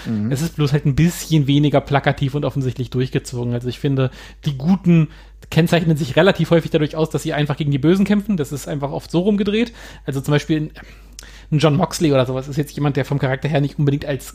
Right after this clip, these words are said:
Speaker 2: glasklares Babyface oder sowas angelegt ist. Da kann man ein paar Nuancen umschrauben, dann wäre er ein Böser.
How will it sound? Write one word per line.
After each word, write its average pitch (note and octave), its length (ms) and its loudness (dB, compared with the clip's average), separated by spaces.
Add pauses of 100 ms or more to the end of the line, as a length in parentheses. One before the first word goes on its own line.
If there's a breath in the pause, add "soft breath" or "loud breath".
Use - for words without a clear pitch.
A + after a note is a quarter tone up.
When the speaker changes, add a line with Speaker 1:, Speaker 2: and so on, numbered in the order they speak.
Speaker 2:
glasklares D3 600 -4
Babyface C#3+ 460 2
oder B2 140 -2
sowas B2 220 -2
angelegt B2+ 400 -4
ist. B2 100 -6
Da B2+ 60 -4
kann - 160 -2
man D3+ 220 2
ein C#3 40 -4
paar D#3 160 0
Nuancen D#3 380 0
umschrauben, E3 340 -2
dann C#3 140 -2
wäre D3 120 0
er D3 60 2
ein C3 60 -4
Böser. D3+ 340 2